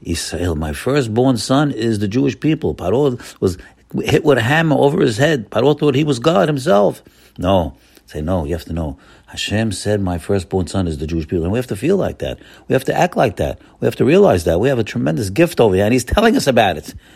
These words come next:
So that's what we're going into the, uh, holiday of Pesach, getting that into our bones,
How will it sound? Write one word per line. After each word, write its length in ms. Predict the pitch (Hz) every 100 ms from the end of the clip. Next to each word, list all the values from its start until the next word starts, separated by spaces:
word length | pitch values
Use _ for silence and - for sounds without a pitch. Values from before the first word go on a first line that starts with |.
| - - - - -
So 380 | - 95 95 _ _ -
that's 220 | 120 -
what 60 | 101
we're 140 | 92 101
going 120 | 95
into 220 | 92 92
the, 240 | 82 80
uh, 160 | 78 73
holiday 380 | - 101 101 95
of 120 | 78
Pesach, 440 | - 101 - 76
getting 220 | 76 90 85
that 140 | 90
into 240 | 90 82
our 120 | 73 73
bones, 440 | 92 87 71